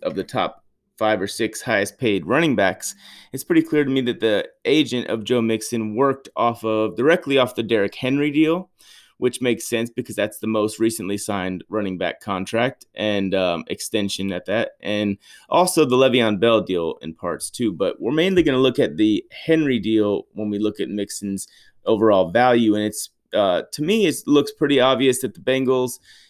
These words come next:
and Mixon's representation essentially agreed that he's worth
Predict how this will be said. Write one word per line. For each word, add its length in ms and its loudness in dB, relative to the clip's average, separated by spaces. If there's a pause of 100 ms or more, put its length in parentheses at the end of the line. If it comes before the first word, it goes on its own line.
(140)
and 380 0
Mixon's 400 -2
representation 840 -2
essentially 560 -2
agreed 500 0
that 120 0
he's 320 -4
worth 420 -2